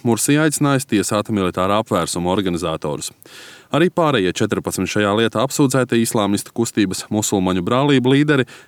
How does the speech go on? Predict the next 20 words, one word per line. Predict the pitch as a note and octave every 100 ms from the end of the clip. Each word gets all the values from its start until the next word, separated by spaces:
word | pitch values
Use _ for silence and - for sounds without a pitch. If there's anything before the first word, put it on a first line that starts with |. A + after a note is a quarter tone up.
| _
tiesu | D#3+ E3+ F#3
nosaukuši | A#2 - G2 - -
par | G#2+ A2+
nelikumīgu. | A#2 E2+ D2+ D#2 D#2 D2+ - - - - - -
Trīs | G2+ F#2 -
stundu | G2+ A2
ilgās | A#2 G#2+ G#2
noklausīšanās | C3 B2 A2+ - A2+ - G#2+ -
laikā | C3+ C#3+ C3+ G2+ -
apsūdzēto | C#3+ - B2+ A#2 A#2+ C3+
advokāti | C#3+ A#2+ A#2+ G#2 -
atsaukušies | A2+ B2+ C#3 G#2 - G#2+ B2+
uz | B2
pašreiz | A2+ G2+ B2 B2+
spēkā | - B2 A2 G#2 A#2+
esošo | - G2+ A2 G#2
valsts | A#2+ A2 -
konstitūciju, | C3+ D#3 - F#2 E2 D#2+ C2+ -
kas | -
paredz, | G2 A#2+ C3+